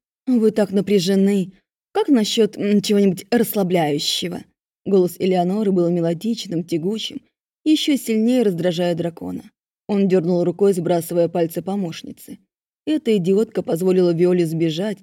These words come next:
а теперь ещё и не торопится дать полный отчёт, где и когда видели его супругу. «Сколько людей ты послала? Где отчёты? Где информация?» Хартли говорил тихо, спокойно,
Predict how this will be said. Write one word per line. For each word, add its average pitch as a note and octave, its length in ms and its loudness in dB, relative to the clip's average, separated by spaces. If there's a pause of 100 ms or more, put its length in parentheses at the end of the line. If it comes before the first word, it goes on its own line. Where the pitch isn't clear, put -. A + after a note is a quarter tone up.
(200)
а D#4 140 -2
теперь A#3+ 360 0
ещё A#3+ 280 0
и - 140 0
не G#3+ 140 4
торопится F#3 640 -2
дать F3 200 -2
полный F3+ 380 0
отчёт, F#3+ 360 -4
где F#3 240 -2
и E3+ 160 0
когда E3 360 -2
видели F3 320 0
его E3 240 0
супругу. - 600 -12 (300)
«Сколько G#3 480 0
людей G3 360 2
ты G3+ 140 -4
послала? F3 760 -4
Где A3 160 4
отчёты? E3 540 -2 (280)
Где F#3+ 320 2
информация?» E3+ 800 -2 (580)
Хартли F3+ 300 -2
говорил D#3+ 400 0
тихо, F#3+ 400 -4
спокойно, F#3+ 720 -8